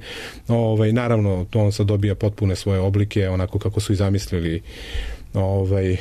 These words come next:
autor jednog projekta koji je rađen u vreme Predraga Bubala. Ovaj, znači, on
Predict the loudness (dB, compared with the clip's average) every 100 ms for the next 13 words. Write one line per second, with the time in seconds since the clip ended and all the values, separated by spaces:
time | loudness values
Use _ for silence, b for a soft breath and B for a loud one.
0 | -2 -2 0 0 0 0 0 2 2 2
1 | 0 0 2 2 2 2 0 0 0 0
2 | 0 -2 B B 0 0 0 0 2 2
3 | 2 0 -2 -6 0 2 4 4 2 2
4 | 2 4 4 2 0 0 0 0